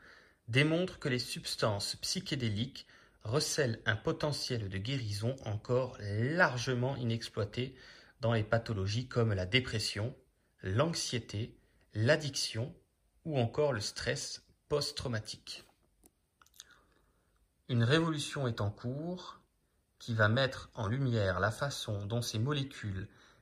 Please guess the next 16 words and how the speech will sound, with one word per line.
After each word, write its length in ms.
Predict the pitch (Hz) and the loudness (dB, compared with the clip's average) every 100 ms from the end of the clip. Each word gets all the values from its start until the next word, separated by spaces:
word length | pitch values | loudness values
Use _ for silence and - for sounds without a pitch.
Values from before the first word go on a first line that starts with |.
| _ | _
naturelles 640 | 101 117 156 - 131 147 151 | 2 4 4 2 -2 -2 0
pour 140 | 110 | 2
la 100 | 101 | 2
plupart, 720 | - 147 135 120 131 147 - - - _ _ | 0 -4 0 2 2 -2 -10 -16 -20 _ _
redonnent 460 | 101 120 151 147 | -2 2 4 4
à 80 | 120 | 4
l'homme 320 | 104 107 123 | 4 4 2
sa 320 | - - 98 - | -2 -2 -2 -2
juste 420 | 117 117 139 - 107 | -6 -6 -6 -4 -6
place 580 | - 107 131 - - - | 0 2 2 -2 -10 -2
dans 220 | 123 - - | -2 -2 -4
le 120 | 101 | -4
vivant 460 | 107 123 113 143 - | -2 -2 0 0 -2
et 100 | 117 | -2
le 80 | 127 | -2
cosmos. 680 | - 113 - - - - | -2 -6 -6 -8 -8 -10